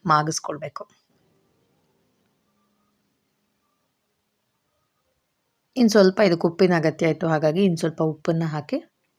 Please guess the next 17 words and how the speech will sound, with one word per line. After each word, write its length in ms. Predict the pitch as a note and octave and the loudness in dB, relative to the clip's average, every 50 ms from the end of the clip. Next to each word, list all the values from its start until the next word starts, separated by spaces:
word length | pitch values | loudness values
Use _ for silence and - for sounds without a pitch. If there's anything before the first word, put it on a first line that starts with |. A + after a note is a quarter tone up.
| _ _ _ _ _ _ _ _ _ _ _ _ _ _ - | _ _ _ _ _ _ _ _ _ _ _ _ _ _ -4
ಇನ್ನೊಮ್ಮೆ 340 | - A#3+ A3+ A#3 A#3 G#3+ G#3 G3+ | 2 4 4 6 6 6 4 4
ಚೆನ್ನಾಗಿ 400 | - G3 E3 D#3+ D#3+ E3+ A#3 D4+ E4+ E4 - | 2 0 0 0 0 -2 -2 -4 -6 -6 -6
ಮಿಕ್ಸ್ 240 | G3+ F3 - - - | -4 -4 -4 -4 -4
ಮಾಡ್ಕೊಳ್ತಾ 460 | F3+ D#3+ D3+ - - D#3 D3+ - D#3 D3+ | -4 -6 -6 -6 -8 -8 -8 -8 -10 -10
ಇದ್ದೀನಿ. 220 | C#3+ - E3 E3 - _ _ _ - | -10 -12 -14 -16 -18 _ _ _ 0
ಇದು 180 | A#3 G#3 F3+ G#3+ | 2 2 4 4
ಈ 60 | G#3+ | 4
ರೀತಿ 220 | G#3 G#3+ G#3+ - G#3+ | 4 2 0 0 0
ಚೆನ್ನಾಗಿ 380 | - G#3 E3+ E3 E3+ E3+ G3 G3 | 0 2 2 2 2 2 0 0
ಕುದಿಸ್ಕೊಳ್ಳುವಾಗ 800 | G3+ G3 D#3+ F#3+ F3+ - - F#3+ F3 E3 D#3 D#3 D#3 D3 D3 G#3+ C#4+ - - _ - - | 0 0 0 0 -2 0 0 0 0 2 2 0 0 0 0 -2 -2 -4 -8 _ -6 -2
ನೀರು 260 | G#3 G3 G3 G#3 A3 G#3+ | 2 4 4 4 4 2
ಕಂಪ್ಲೀಟ್ಲಿ 640 | - F3 D#3+ E3 E3 G3+ G3+ G#3 G#3 G#3+ A3 B3 A#3+ | 0 -2 -4 -4 -2 0 0 0 0 0 0 -2 0
ಕಡಿಮೆ 340 | - - F3 D#3+ D#3+ E3 E3+ | 0 -2 -2 -2 -2 -2 -2
ಆಗಿ 200 | E3+ D#3+ D#3+ A3 C4+ | -4 -4 -4 -6 -8
ಚೆನ್ನಾಗಿ 440 | - - F#3 E3 D#3+ E3 E3+ G3 G#3 | -6 -4 -2 -2 0 0 0 0 0
ಥಿಕ್ನೆಸ್ 440 | G#3 F#3 E3 - - F3 E3 E3 - | 0 -2 -6 -4 -6 -6 -6 -6 -6
ಬರುತ್ತೆ. 340 | - D#3+ D#3 D3+ - - D#3+ | -6 -6 -6 -8 -8 -8 -10